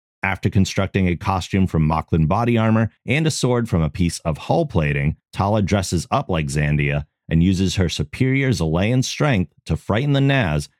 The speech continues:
and threaten their foreman to try to make them leave the planet. The Naz respond by breaking into Aki's home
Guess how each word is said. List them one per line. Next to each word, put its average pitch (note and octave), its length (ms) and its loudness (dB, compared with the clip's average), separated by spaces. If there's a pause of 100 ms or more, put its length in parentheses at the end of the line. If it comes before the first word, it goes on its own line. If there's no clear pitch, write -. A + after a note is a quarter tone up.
(140)
and - 180 -2
threaten A2 280 2
their F2+ 100 2
foreman F2+ 500 2
to E2+ 120 -2
try D2 220 -2
to D#2 60 0
make D2+ 220 0
them F2 160 2
leave C#2+ 160 0
the C#2+ 100 -2
planet. G2 460 0 (460)
The F2 80 4
Naz F#2+ 260 0
respond G#2+ 400 0
by F#2+ 120 2
breaking G2+ 420 0
into G2+ 200 2
Aki's E2+ 440 -2
home G#2 420 2